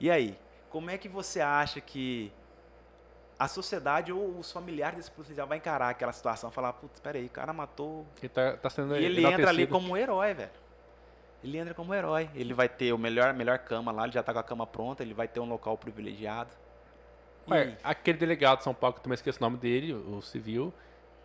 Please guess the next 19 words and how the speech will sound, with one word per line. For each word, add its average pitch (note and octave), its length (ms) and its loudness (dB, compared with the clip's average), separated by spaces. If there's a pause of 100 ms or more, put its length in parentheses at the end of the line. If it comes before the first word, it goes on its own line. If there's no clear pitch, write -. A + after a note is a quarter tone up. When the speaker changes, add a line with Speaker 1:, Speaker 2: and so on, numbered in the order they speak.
(340)
Speaker 2:
ele C3 160 -6
fala C3 280 4
que D#3+ 120 -6
muitas E3 200 2
vezes D3+ 140 -4
que - 80 -8
ele D#3 80 -6
vai C#3 480 4
abordar B2 540 6
os A2+ 80 0
bandidos, A#2 560 -2 (180)
os B2+ 160 -4
caras C3 280 0
acham F#3 120 2
massa D#3+ 300 2
quando D#3+ 180 -4
vê, D#3 120 -2
reconhece D3+ 500 2
ele. D#3+ 180 -2